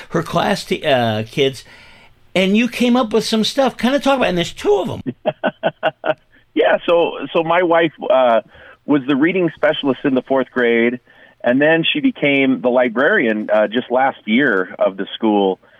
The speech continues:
Speaker 2: And while she was the fourth grade teacher, the, this, uh, reading specialist, she wanted to get these kids to, to, like, find joy in reading. And so what we did was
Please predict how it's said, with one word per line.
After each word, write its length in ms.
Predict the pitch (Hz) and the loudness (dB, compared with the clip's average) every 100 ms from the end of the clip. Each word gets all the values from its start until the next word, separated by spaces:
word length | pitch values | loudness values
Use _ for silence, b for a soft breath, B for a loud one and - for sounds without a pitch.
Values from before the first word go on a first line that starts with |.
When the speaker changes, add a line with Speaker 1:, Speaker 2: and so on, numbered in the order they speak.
| b _ | b _
Speaker 2:
And 280 | 113 123 123 | -2 0 0
while 180 | 123 156 | 0 -2
she 100 | - | 0
was 140 | 170 151 | 0 0
the 180 | 135 123 | 0 -2
fourth 220 | - 139 - | 0 -4 -2
grade 240 | 147 113 | -4 -4
teacher, 420 | - 180 131 120 | -8 -6 -2 -2
the, 540 | 110 110 104 - - - | 0 0 0 -2 -10 -8
this, 160 | 113 110 - | -6 -6 -2
uh, 180 | 104 98 | 0 0
reading 300 | 90 160 151 | 0 -2 -2
specialist, 480 | - 110 - 110 104 - B B B B - | -2 -2 -2 -2 -2 -6 B B B B -4
she 200 | 151 160 | 0 0
wanted 280 | 160 135 139 | 2 2 2
to 80 | 127 | 0
get 140 | 123 127 | -2 0
these 160 | 123 - | -2 -2
kids 220 | - 120 107 - - | -2 -2 -2 -6 -2
to, 380 | 127 120 117 110 b b b _ | 2 4 2 0 b b b _
to, 60 | 143 | -2
like, 180 | 143 110 - | -2 -2 -2
find 280 | 147 151 123 | 0 0 0
joy 340 | 139 131 131 | 0 2 2
in 180 | 127 127 | 0 0
reading. 420 | 170 240 131 113 | 2 2 2 0
And 140 | 107 120 - | -2 -2 -2
so 80 | |
what 140 | 135 - | -2 -2
we 80 | 147 | 0
did 300 | 143 139 123 | 2 2 2
was 220 | 123 | 0